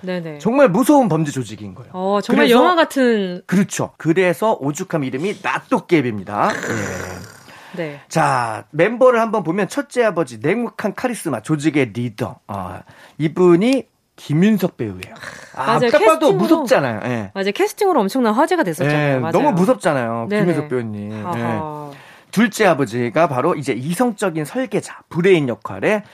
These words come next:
Speaker 2: 장현성 배우님이시고요.
Speaker 1: 아하.
Speaker 2: 그리고 이제 그 밑에 새 아버지는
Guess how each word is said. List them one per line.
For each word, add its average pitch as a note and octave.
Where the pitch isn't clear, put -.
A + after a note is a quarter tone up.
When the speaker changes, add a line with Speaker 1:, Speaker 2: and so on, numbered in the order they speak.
Speaker 2:
장현성 G3
배우님이시고요. G2
Speaker 1:
아하. E3
Speaker 2:
그리고 A3
이제 A3
그 G3
밑에 A3
새 C4+
아버지는 E3